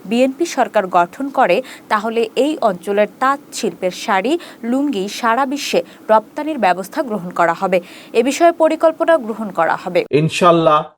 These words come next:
Speaker 2: বাংলাদেশের মানুষের সমর্থন নিয়ে বিএনপি আগামীতে সরকার গঠন করলে, এই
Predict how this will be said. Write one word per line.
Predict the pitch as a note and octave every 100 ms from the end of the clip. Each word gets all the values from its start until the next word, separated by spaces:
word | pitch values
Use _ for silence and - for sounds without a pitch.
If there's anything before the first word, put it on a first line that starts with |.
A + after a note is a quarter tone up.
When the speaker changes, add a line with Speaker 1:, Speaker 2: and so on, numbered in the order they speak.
| _ _ _
Speaker 2:
বাংলাদেশের | E2 C#3 E3 E3 D#3 F3 D3
মানুষের | C#3 C#3+ F#3+ F#3+ D3+ - _ _
সমর্থন | - - D3+ F#3+ F#3+ - B2+
নিয়ে | A#2+ C#3 D#3 D#3+ - _ -
বিএনপি | G2+ D#3+ F#3+ F#3 E3
আগামীতে | D3 F3+ F#3+ F3+
সরকার | D#3 D3+ C#3 D#3+ D3
গঠন | C3 C3 D3 C#3
করলে, | C3 A2+ F#2 - _ _ _ -
এই | F3 G3 G3+ -